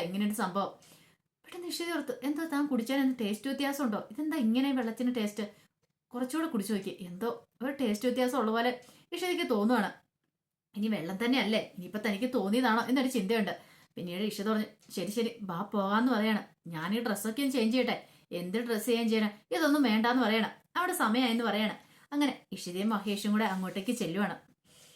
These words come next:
അവിടെ ചെന്ന് കഴിയുമ്പോഴത്തേന് കേക്ക് മുറിക്കാനുള്ള കാര്യങ്ങളെല്ലാം ഓക്കെ ആക്കിയിട്ടുണ്ടായിരുന്നു. അങ്ങനെ ഇഷിതനെ കണ്ടു കഴിഞ്ഞ ഉടനെ പ്രിയാമണി ചോദിച്ചു, "ഇതെന്താ മോളെ, നീ ഇത്ര താമസിച്ചെന്ന്?" ചോദിക്കുക. "ഒന്നുമില്ലമ്മേ,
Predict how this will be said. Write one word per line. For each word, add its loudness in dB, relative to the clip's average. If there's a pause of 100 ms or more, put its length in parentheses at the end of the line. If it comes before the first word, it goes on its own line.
(520)
അവിടെ -2
ചെന്ന് 2
കഴിയുമ്പോഴത്തേന് 4
കേക്ക് 0
മുറിക്കാനുള്ള 2 (140)
കാര്യങ്ങളെല്ലാം 0 (240)
ഓക്കെ -2
ആക്കിയിട്ടുണ്ടായിരുന്നു. 2 (260)
അങ്ങനെ -8 (300)
ഇഷിതനെ -6
കണ്ടു 0
കഴിഞ്ഞ 2
ഉടനെ 2
പ്രിയാമണി -2
ചോദിച്ചു, -2 (220)
"ഇതെന്താ -2
മോളെ, 2 (260)
നീ 0
ഇത്ര -2 (120)
താമസിച്ചെന്ന്?" 4
ചോദിക്കുക. 2 (560)
"ഒന്നുമില്ലമ്മേ, 0